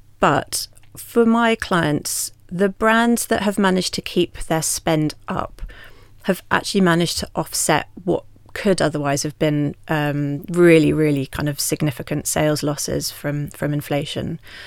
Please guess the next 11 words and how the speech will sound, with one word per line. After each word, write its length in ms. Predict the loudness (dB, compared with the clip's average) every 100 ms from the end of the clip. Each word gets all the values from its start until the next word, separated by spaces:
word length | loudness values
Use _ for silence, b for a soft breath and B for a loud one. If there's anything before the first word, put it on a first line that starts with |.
| B B B
Uh, 360 | 0 2 2 0 -4
through 440 | 2 4 6 4 4
our 180 | 2
econometric 560 | 2 0 0 0 -4 -4
modelling, 560 | -2 0 0 2 0 -4 -18 -12
we 200 | -2 -2
can 320 | 0 -2 0
see 460 | -2 -2 0 2 0
that 320 | 0 -2 -2
some 340 | -2 2 2 2
brands 640 | 0 0 0 -2 -4